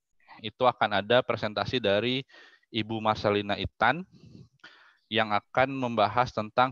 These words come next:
sistem imun tubuh dan pengembangan vaksin terhadap coronavirus. Jadi pembicaranya itu Ibu Marcelina Itan dan juga moderatornya itu Bapak Wardono Nilo Perbowo. Nah, ini, eh,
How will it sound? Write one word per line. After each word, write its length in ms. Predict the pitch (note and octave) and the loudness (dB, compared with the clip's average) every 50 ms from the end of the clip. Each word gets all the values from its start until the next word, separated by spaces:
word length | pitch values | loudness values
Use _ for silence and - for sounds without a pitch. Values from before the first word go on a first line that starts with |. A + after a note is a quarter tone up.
| - | -4
sistem 320 | - - C3 - C3 B2 A#2+ | -10 -12 -8 -6 -6 -4 -4
imun 240 | B2 A#2 A#2+ A#2+ | -4 -6 -6 -8
tubuh 320 | - - A2+ G#2+ A#2 B2+ C3 | -8 -10 -12 -10 -10 -10 -4
dan 160 | A#2+ B2 B2 A#2 - | -2 -2 -2 -2 -4
pengembangan 400 | A2+ A2 A2 G#2 G#2 G#2 G#2+ G#2+ | -4 -4 -4 -2 -2 -2 -2 0
vaksin 320 | - G#2 F#2+ - - B2+ | -2 -2 -4 -4 -6 -6
terhadap 240 | - A2+ G#2 G2+ - | -4 -2 -2 -2 0
coronavirus. 800 | - F#2+ G2 G2 - - F#2 F#2 G#2 B2 D#3 - - - - _ _ | -2 -2 -2 -2 -6 -6 -6 -2 -2 -2 -2 -2 -6 -12 -14 _ _
Jadi 240 | - G2 F#2+ F#2+ - | -14 -12 -12 -12 -8
pembicaranya 480 | - A2+ G#2 G#2+ - - G2+ G2 G2 - | -8 -6 -8 -6 -4 -2 -2 -2 -2 -4
itu 160 | - B2+ C#3+ D3 _ _ - - - - _ _ _ | -4 -4 -4 -4 _ _ -20 -20 -20 -20 _ _ _
Ibu 160 | - G#2+ G#2+ | -10 -8 -6
Marcelina 480 | G2+ G#2 G#2 G#2 - G#2+ G2+ G2+ G2+ | -2 -2 -2 -2 0 -2 -2 -2 -2
Itan 720 | F#2 G2 F#2+ _ - G#2+ A#2 B2+ C#3 C#3+ C#3+ C3+ B2 B2 - - | -6 -6 -8 _ 0 2 2 2 0 -2 -10 -12 -14 -16 -14 -8
dan 160 | G#2 G2 F#2+ G2 | -4 -4 -4 -4
juga 320 | F#2+ G2 G2 A2 A#2 A#2 | -6 -6 -2 0 0 0
moderatornya 480 | A#2 A2 G2+ G#2 G2 - G2+ G2 G2 - | 0 -2 0 -2 -2 -2 -2 -6 -6 -8
itu 80 | B2+ | -6
Bapak 240 | A#2+ G2 F#2+ - G#2+ | -4 -4 -4 -2 -2
Wardono 480 | G#2 G2+ F#2+ F#2+ F#2+ F#2+ F#2+ G2 G#2+ G#2+ | 0 0 -2 -2 -4 -6 -6 -4 -6 -6
Nilo 240 | G#2 G2 G2 F#2+ | -6 -6 -8 -6
Perbowo. 480 | - - F#2 F#2 F#2 F2+ F#2 F#2 F2 - _ _ _ _ _ _ _ _ _ - _ _ - | -6 -6 -6 -6 -6 -6 -6 -6 -8 -8 _ _ _ _ _ _ _ _ _ -20 _ _ -6
Nah, 80 | F#2+ | -6
ini, 320 | F#2+ G2+ A2 B2 C3 C#3 C3+ | -4 -2 -2 -2 -2 -2 -4
eh, 640 | A#2 G#2 G2 - A#2 G#2 G2+ G2+ G2+ G2+ G2+ G2+ | -8 -12 -12 -6 -2 -2 0 0 0 0 0 0